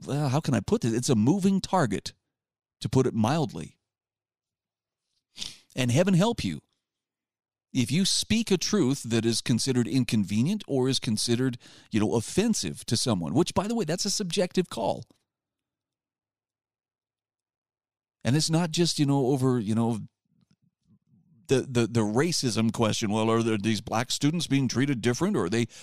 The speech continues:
performing differently? In this case, it's not that they're being treated differently as much as when, when it comes times for gr-, time for grades, the performance is showing a certain trend, at least with some of those students.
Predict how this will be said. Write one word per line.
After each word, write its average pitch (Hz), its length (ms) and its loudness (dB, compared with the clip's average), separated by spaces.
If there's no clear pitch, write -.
performing 185 600 2
differently? 160 480 0
In 120 80 0
this 120 160 2
case, 127 320 -2
it's 117 120 -6
not 151 160 0
that 107 100 -2
they're 110 80 -2
being 123 240 0
treated 170 360 -4
differently 85 360 -4
as 131 160 -4
much 117 200 0
as 98 140 -6
when, 110 280 0
when 117 140 2
it 117 100 -2
comes 139 240 0
times 156 300 -2
for 139 140 -2
gr-, 117 160 -6
time 139 240 2
for 131 120 0
grades, 135 500 0
the - 80 -4
performance - 760 0
is 120 120 0
showing 113 580 2
a 120 80 -2
certain 110 520 0
trend, 92 440 0
at 131 100 -2
least 117 220 0
with 120 100 0
some 117 160 0
of 113 60 2
those 107 180 2
students. - 560 -4